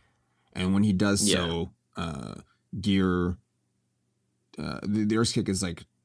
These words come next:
Speaker 1: talking about their music, and, um, Gear says, "Oh, I'm a, you know, I'm a mu-," or I think he, they see his, um, two, two-tiered flute thing. He basically, they,
Speaker 2: Mm.
Speaker 1: what they did was they took Gear and La-,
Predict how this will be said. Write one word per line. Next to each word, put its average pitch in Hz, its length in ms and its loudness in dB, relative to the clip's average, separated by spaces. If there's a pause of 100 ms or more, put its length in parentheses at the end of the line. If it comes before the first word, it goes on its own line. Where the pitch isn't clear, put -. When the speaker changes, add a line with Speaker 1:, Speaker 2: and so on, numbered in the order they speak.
(360)
Speaker 1:
talking 95 380 -4
about 85 240 -6
their 80 120 -8
music, 76 420 -8
and, 71 240 -10
um, 73 280 -10
Gear 82 180 -6
says, 85 280 -8
"Oh, 117 180 0
I'm 95 140 4
a, 92 60 2
you 90 180 -2
know, 82 220 -8
I'm 90 100 -6
a 90 40 -4
mu-," 80 260 -4
or 87 120 -4
I 90 140 0
think 104 200 0
he, 95 60 2
they 90 140 0
see 98 300 0
his, 90 300 -2
um, 78 400 -8 (420)
two, 92 300 0 (240)
two-tiered 90 540 -6
flute - 380 -8 (200)
thing. 85 260 -4
He 90 140 -2
basically, 90 680 -2 (260)
they, 110 60 0 (220)
Speaker 2:
Mm. 82 40 -2
Speaker 1:
what 95 120 0
they 98 80 0
did 95 220 0
was 87 200 -4
they 85 120 -4
took - 300 -8
Gear 85 280 -4
and 80 140 -6
La-, 82 100 -6